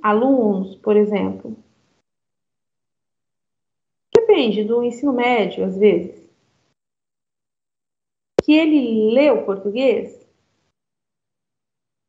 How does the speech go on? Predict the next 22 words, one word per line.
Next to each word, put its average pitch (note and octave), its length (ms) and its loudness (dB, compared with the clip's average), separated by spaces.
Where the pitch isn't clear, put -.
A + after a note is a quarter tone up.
é, A#3 600 2
ele B3+ 540 4
vê D#4 140 2
a E4+ 140 2
tradução A3 960 0
depois G#3+ 640 2
em G#3+ 120 -2
Libras G3+ 600 -4
e B3 40 2
ele C4 200 2
junta C4+ 440 0
as A3 100 0
duas F#3+ 280 -4
coisas, G#3 680 2
o G#3+ 80 -12
que C#4 160 -2
ele D#4 420 6
leu G3 500 4
agora A#3+ 720 0
eu B4 200 2
entendi F4+ 380 0
claramente. G#3+ 960 -4